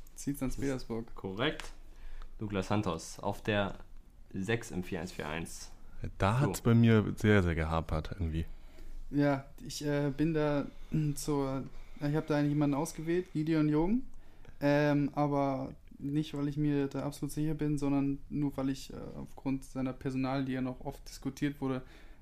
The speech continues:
Speaker 1: weiß, dass er der, äh, Mann ist, der am längsten im H-S-V-Kader ist.
Speaker 3: Ja.
Speaker 1: Äh, und deswegen, ja, die Chancen relativ hoch stehen, dass er da gespielt hat.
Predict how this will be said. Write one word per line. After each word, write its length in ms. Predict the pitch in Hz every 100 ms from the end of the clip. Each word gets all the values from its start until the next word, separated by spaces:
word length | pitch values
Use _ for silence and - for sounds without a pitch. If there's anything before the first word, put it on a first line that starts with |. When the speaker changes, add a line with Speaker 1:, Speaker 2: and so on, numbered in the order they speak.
| -
Speaker 1:
weiß, 320 | 123 139 143
dass 180 | - 127
er 140 | 135 123
der, 320 | 123 117 - -
äh, 420 | 139 123 131 -
Mann 240 | 135 131 131
ist, 260 | 131 - -
der 80 |
am 120 | 123 139
längsten 320 | 151 180 156
im 80 | 147
H-S-V-Kader 640 | 147 - 165 - 196 190
ist. 320 | 208 240 - - - - - - - - - - - - -
Speaker 3:
Ja. 320 | 110 95 92
Speaker 1:
Äh, 320 | 147 147 143 139
und 180 | 143 139
deswegen, 560 | 143 151 143 147 135
ja, 300 | 143 139 135 135 - - - -
die 80 | 131
Chancen 280 | 135 151 147
relativ 320 | 147 147 143
hoch 140 | 156 160
stehen, 500 | - - 135 139 139 -
dass 240 | 131 -
er 400 | - 131 131 139 139 -
da 160 | - 139
gespielt 380 | 139 - 202 214
hat. 200 | -